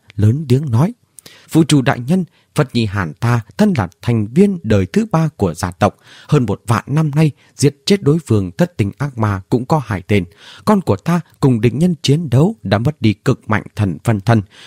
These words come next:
Người nói ta là phản đồ." <laughs> "Thật là nực cười." Phất Nhĩ Hàn dĩ nhiên bi phẫn cười hà hà,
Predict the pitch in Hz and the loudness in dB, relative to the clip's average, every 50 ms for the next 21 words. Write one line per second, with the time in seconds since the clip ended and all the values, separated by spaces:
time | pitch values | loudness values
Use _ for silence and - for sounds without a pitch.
0 | - - 120 135 127 107 143 180 - - 156 143 127 104 107 104 101 - - 135 | -6 0 2 2 2 2 0 -2 0 -2 -2 -2 -2 0 0 -2 -2 -2 -4 -4
1 | 117 98 92 90 98 120 127 127 113 - _ _ - 139 113 - - 113 113 - | -2 -2 -2 -2 2 2 4 4 2 0 _ _ -2 -2 -2 -2 -2 -4 -4 -4
2 | - - 104 98 - _ - - - - 156 - - 117 110 92 90 107 - - | -6 -8 -10 -10 -10 _ -20 -12 -6 -4 -4 -2 0 -2 -2 -2 0 0 0 0
3 | - _ - 147 143 120 95 - _ _ _ _ _ _ - _ _ _ _ _ | -2 _ 0 0 2 2 0 -2 _ _ _ _ _ _ -20 _ _ _ _ _
4 | _ _ _ _ _ _ _ - - - - - - - _ - 190 190 156 165 | _ _ _ _ _ _ _ -20 -20 -20 -20 -20 -20 -8 _ 0 0 2 2 0
5 | 175 160 123 120 104 90 87 85 - 147 160 175 160 175 165 165 - - 160 165 | 0 0 0 0 0 -2 -2 0 0 0 0 2 0 0 0 0 0 2 2 2
6 | 147 - - 175 208 226 220 - - 110 92 80 - - - 95 80 - - 92 | 2 0 -2 -4 -4 -4 -6 -4 -2 -2 -2 -2 -4 -6 -6 -6 -6 -4 -2 -2
7 | 85 73 - | -2 -2 -4